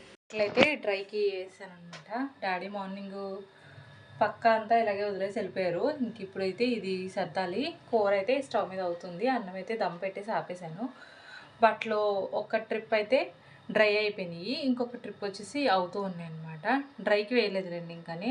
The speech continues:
డ్రైలో ఇంకా బట్టలు ఉన్నాయి, అది అవుతూ ఉందన్నమాట. ఇంకొక ట్రిప్ అయితే అవుతూ ఉంది. నేను ఆ రెండు అలా వదిలేసి వచ్చేసి ఇంక ఈ మడతలు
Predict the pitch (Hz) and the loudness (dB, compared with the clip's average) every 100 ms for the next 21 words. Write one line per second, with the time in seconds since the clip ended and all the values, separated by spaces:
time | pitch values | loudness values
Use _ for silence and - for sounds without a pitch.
0 | 277 220 190 190 190 190 190 180 - 175 | 2 2 2 2 0 -2 -4 -4 -6 -8
1 | 185 240 190 180 175 190 277 247 190 170 | -6 -4 -2 0 0 2 2 2 0 -6
2 | 160 151 233 - - - - - - 262 | -10 -10 -10 -10 -16 -20 -20 -20 -2 2
3 | 254 254 240 226 214 202 208 190 196 190 | 4 2 0 0 2 2 2 0 -2 -4
4 | 170 294 - - - - - 226 208 202 | 0 -2 -4 -14 -20 -20 -4 0 2 2
5 | 196 196 190 208 214 214 - 202 208 220 | 4 4 2 2 0 -2 -4 -2 -2 -4
6 | - 190 320 392 240 - - - - - | -6 -4 0 2 2 -2 -20 -20 -12 -8
7 | 214 220 214 196 190 202 | -2 0 0 -2 -2 -2